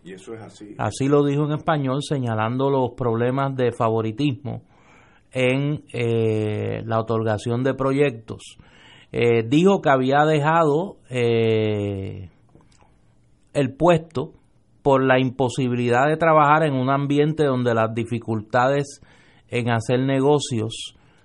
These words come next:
Speaker 2: causan un increíble flujo de capital privado fuera de Puerto Rico.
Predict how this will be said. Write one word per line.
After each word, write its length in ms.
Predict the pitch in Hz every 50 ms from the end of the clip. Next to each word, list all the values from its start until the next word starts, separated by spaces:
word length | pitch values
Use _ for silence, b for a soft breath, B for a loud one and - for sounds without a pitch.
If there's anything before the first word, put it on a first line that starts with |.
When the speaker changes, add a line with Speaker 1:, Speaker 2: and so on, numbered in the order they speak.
| b b b _
Speaker 2:
causan 760 | - 139 143 160 160 156 - - 147 131 135 143 143 - - -
un 960 | 117 117 120 127 131 135 139 143 139 139 139 135 135 131 127 123 120 113 - -
increíble 920 | - 135 131 131 127 117 - 127 120 117 117 120 131 139 139 143 143 135 127
flujo 480 | - - 135 143 147 139 131 131 127 123
de 100 | 113 113
capital 600 | - 110 107 - 110 107 - 110 110 117 117 -
privado 500 | - 131 127 127 127 131 135 131 123 110
fuera 400 | - - 113 113 110 113 120 120
de 80 | 120
Puerto 420 | 113 117 120 117 110 113 - 123 117
Rico. 460 | 131 156 165 156 165 - - -